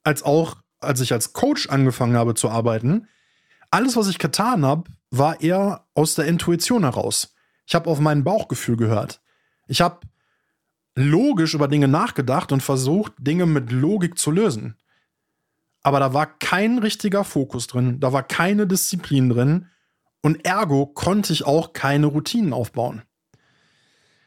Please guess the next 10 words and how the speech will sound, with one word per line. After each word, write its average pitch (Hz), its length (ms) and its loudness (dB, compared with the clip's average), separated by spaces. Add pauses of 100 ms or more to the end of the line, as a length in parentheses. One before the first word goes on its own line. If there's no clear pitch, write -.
(680)
Und 156 80 0
als 170 140 2
mir 180 80 2
das 240 240 0
klar 202 300 0
war, 135 380 0 (1400)
dachte 151 420 -2
ich, - 240 -6
gosh, 156 460 -2
Lee, 139 320 0